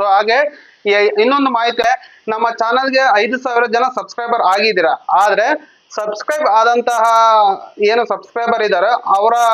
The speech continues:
ವ್ಯೂಸ್ ಕಮ್ಮಿ ಆಗ್ತಾ ಇದೆ. ಅಂದ್ರೆ ಅವರು ಸಬ್ಸ್ಕ್ರೈಬ್ ಆದಂತವ್ರು ನಮ್ಮ ವಿಡಿಯೋನ ವಾಚ್ ಮಾಡೋದು ಕಮ್ಮಿ ಆಗ್ತಾ ಇದೆ. ಸಬ್ಸ್ಕ್ರೈಬ್ ಆಗದೆ ಇರ್ತಕ್ಕಂಥವ್ರೆ ಸುಮಾರು ಜನ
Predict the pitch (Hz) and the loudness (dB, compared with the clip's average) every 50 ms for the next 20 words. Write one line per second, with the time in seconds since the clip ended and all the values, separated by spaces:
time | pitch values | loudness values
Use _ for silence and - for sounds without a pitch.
0 | 220 214 202 190 180 196 240 277 277 269 - 240 - - - - 208 208 220 220 | 2 2 2 0 0 -2 -2 0 -2 -2 -4 -4 -6 -6 -6 -6 -4 -2 0 0
1 | 214 196 180 185 185 185 170 160 151 147 - - 170 165 180 185 - 269 320 311 | 0 0 -2 -4 -4 -4 -2 0 0 0 0 -2 -4 -2 0 0 0 0 -2 -2
2 | - - - - 180 196 226 247 247 - 208 196 196 - - 254 240 254 247 254 | -4 -8 -4 -2 0 2 2 0 0 -2 -4 -6 -8 -8 -8 -4 -2 0 2 2
3 | 240 220 214 220 233 233 233 226 226 220 226 262 240 220 208 208 196 190 190 190 | 2 2 2 2 0 -2 -2 -2 -2 0 0 0 0 2 2 2 4 4 2 2
4 | 190 196 208 202 196 202 220 226 240 226 220 240 240 214 202 202 196 - - 226 | 0 -2 -4 -2 0 2 2 2 2 0 0 0 0 0 0 -2 -2 -6 -6 -4
5 | 214 202 208 208 254 254 - 214 196 208 202 196 180 175 170 - 170 170 175 214 | -2 -2 0 0 -2 -2 -4 -4 -4 -2 -2 0 -2 -2 -4 -6 -6 -4 -2 -2
6 | 262 285 - - - _ _ _ - - 196 196 196 - - - 185 - - 165 | -2 -2 -4 -8 -16 _ _ _ -12 -10 -8 -8 -8 -6 -4 -4 -2 0 0 2
7 | 175 190 208 220 220 220 269 269 247 240 208 247 240 226 - 240 233 233 233 240 | 2 2 0 0 -2 -2 0 0 0 0 0 -2 -4 -4 -2 -4 -2 -2 -2 0
8 | 240 262 285 294 - 233 214 214 233 247 247 247 214 233 233 | 0 0 0 -2 -4 -4 -4 -2 -2 -2 -2 -2 -2 -2 -2